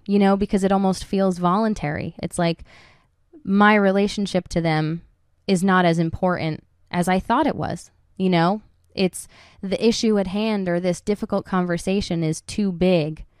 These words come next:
for them to face, even at the expense of us spending holidays together. And so you, you have to kind of sit with that grief for a while and process it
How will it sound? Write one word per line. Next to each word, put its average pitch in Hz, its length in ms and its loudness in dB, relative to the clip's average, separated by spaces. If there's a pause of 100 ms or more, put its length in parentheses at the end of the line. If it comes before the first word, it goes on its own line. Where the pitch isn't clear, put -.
(160)
for 202 220 -2
them 175 260 0
to - 120 -10
face, 175 360 -2
even 185 280 0
at 165 100 0
the 165 140 0
expense 160 480 -2
of 156 440 -2
us 135 160 -2
spending 143 380 -2
holidays 143 540 0
together. - 480 -6 (500)
And 185 160 0
so 180 460 0
you, 214 320 -2
you 214 100 -2
have 240 200 -2
to 262 100 -4
kind 208 280 -4
of 175 360 -4 (640)
sit - 360 -4
with 185 220 -2
that 165 320 -4
grief 156 460 -4 (180)
for - 260 -4
a 170 100 0
while 151 420 -2
and 160 160 -4
process 156 560 -2
it 147 180 -2